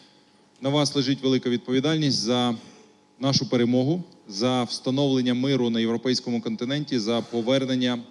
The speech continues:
глобальної світової безпеки. Тому ця відповідальність вимагає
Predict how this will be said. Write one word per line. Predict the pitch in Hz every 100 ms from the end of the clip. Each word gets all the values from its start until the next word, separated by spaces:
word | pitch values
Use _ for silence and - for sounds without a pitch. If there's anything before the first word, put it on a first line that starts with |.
| -
глобальної | 101 120 131 127 120
світової | 113 123 117 117 110
безпеки. | 101 104 143 143 127 113 - - - _ _
Тому | 117 127
ця | 123 131
відповідальність | 120 - 123 123 127 120 117 - -
вимагає | 117 120 123 131 120 110